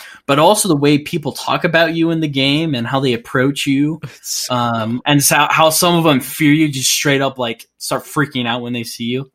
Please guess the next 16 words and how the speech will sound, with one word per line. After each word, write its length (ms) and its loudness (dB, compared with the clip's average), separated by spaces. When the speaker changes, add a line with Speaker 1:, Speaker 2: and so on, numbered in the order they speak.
Speaker 2:
Dude, 160 4
it's 180 2
cool. 360 2
It, 240 4
it 180 2
really 380 0
reminds 560 0
me 240 0
of 460 0
in, 300 0
um, 580 0
Halo 320 0
three, 600 -4
where 160 4
they're 140 4
like, 200 0